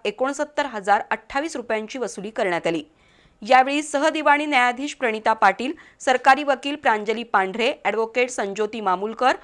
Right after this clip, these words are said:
कागल वकील बार असोसिएशनचे अध्यक्ष ॲडव्होकेट ए पी पाटील, ॲडव्होकेट ए बी सांगावकर, नेताजी घस्ते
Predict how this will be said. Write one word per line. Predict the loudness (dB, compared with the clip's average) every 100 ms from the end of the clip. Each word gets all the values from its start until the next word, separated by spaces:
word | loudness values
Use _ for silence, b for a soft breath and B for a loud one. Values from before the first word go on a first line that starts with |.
| b b b
कागल | 6 6 6 2
वकील | 0 0 4
बार | 6 6 2
असोसिएशनचे | -6 -6 -6 -6 -8 -2 -2
अध्यक्ष | -2 -4 -2 0
ॲडव्होकेट | 0 -2 -4 -6
ए | -4 -6
पी | -6
पाटील, | 0 0 0 -6 -8 B B
ॲडव्होकेट | 0 2 0 0 -2
ए | 0 -2
बी | -2 -2
सांगावकर, | -2 2 2 2 0 0 B B B
नेताजी | -4 2 4 2 0
घस्ते | -4 -6 0 2